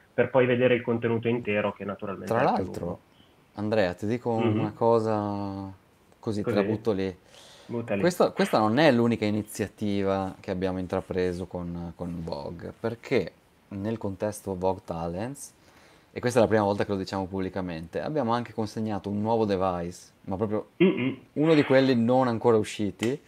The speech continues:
Speaker 2: al nostro Vogue Talent, che sta in questo momento girando per la, per la Fashion Week e scattando con questo nuovo device. Quindi molto presto,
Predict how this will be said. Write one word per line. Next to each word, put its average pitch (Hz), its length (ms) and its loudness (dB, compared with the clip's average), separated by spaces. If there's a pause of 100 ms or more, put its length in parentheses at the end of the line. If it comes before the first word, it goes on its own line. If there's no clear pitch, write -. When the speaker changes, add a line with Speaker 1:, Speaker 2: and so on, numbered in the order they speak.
(1000)
Speaker 2:
al 123 220 6
nostro 98 480 0 (300)
Vogue 92 300 2
Talent, 131 840 -4 (280)
che - 340 2 (100)
sta 117 360 0
in 101 100 -2
questo 113 260 -4
momento 135 440 -2
girando 110 480 0
per 98 160 -2
la, 92 840 -4
per 107 140 0
la 98 140 -2
Fashion 135 360 -6
Week 160 720 -2
e 110 260 -4
scattando 110 760 -4
con 104 160 -8
questo 101 200 -8
nuovo 95 280 -2
device. 85 500 -6
Quindi 113 340 -2 (500)
molto 139 320 6
presto, 110 640 0